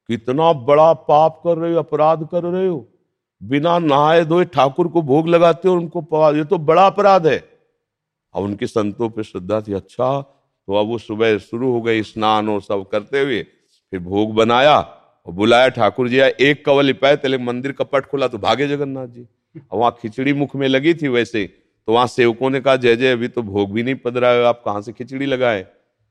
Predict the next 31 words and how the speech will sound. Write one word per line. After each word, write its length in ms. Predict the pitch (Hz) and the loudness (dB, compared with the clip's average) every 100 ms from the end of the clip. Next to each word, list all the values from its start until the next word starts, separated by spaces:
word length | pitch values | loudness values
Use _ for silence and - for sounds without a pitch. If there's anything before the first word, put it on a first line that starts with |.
| _ _ - | _ _ 0
अरे 240 | 127 131 | 2 4
बोले, 320 | 127 127 131 | 2 0 2
"एक 60 | 127 | 0
महात्मा 560 | 123 113 98 - 117 123 | 0 -2 -2 -6 -2 0
है 60 | |
ना, 100 | 117 | 0
बड़ी 160 | 147 143 | -2 -4
पंडिताई 540 | 120 123 113 110 117 | -2 -2 -2 0 0
छाट 300 | 113 - 101 | 0 -4 -6
दिया 320 | 90 107 117 120 - _ _ | -4 0 0 0 -4 _ _
कर्मा 300 | 113 113 127 | 0 2 2
बाई 280 | 120 123 123 | 4 4 2
से, 320 | 156 139 90 - - | 4 2 2 -10 -2
अब 80 | 117 | 2
वो 300 | 120 117 101 92 90 92 98 80 78 _ _ _ | 4 4 2 -4 -10 -8 -8 -10 -20 _ _ _
हमें 300 | 101 113 110 | -6 -4 -2
प्यार 320 | 120 113 120 117 | 0 2 2 0
से 200 | 127 110 95 _ _ _ _ _ | -6 -8 -10 _ _ _ _ _
तड़के 320 | 135 135 135 143 | 0 0 2 0
पवाती 480 | 131 127 117 139 | 4 4 2 0
थी, 140 | 135 131 | 0 2
अब 120 | 123 | 0
उनका 300 | 123 120 117 | 0 0 0
भोग 440 | 95 107 113 95 - | 0 -4 -2 -6 -8
लेट, 380 | 95 113 123 113 | -2 2 2 -2
विलंब 360 | 107 120 135 135 | -2 0 0 -4
से 160 | 143 | -4
लगा, 280 | 123 113 95 - _ - | -2 0 0 -4 _ -12
इसीलिए 400 | 110 123 110 104 | -10 -6 -2 0
ऐसा।" 280 | 95 98 82 _ _ _ - | 0 -2 -6 _ _ _ -6
तो 600 | 107 101 92 87 80 | -2 -2 -2 -6 -8